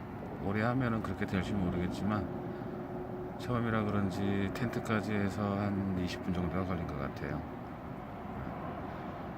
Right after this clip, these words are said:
해본, 제가 몸무게가 팔십사 킬로 정도 나가는데, 어, 죽지는 않을 것 같아요. 어, 튼튼하고 좋습니다.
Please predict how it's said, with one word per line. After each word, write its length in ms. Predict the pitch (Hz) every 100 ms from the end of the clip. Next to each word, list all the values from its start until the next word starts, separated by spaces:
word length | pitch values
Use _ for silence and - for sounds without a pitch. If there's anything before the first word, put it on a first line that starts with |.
| - - - - - - - - - - - - - -
해본, 300 | 143 151 135
제가 420 | - 117 123 117
몸무게가 1000 | 104 107 110 107 104 113 117 123 123 123 120 117 -
팔십사 800 | - 123 - 123 - - - 117
킬로 220 | - 127 117
정도 200 | 107 98
나가는데, 600 | 92 87 85 87 101 95 - - - - 78
어, 140 | 80 71 - - - - - - - - - - - - - - -
죽지는 360 | - - 123 120
않을 140 | 85
것 100 | 90
같아요. 360 | 78 78 - 64
어, 540 | - - - - -
튼튼하고 440 | - 101 - 90 87
좋습니다. 580 | - - 69 65 -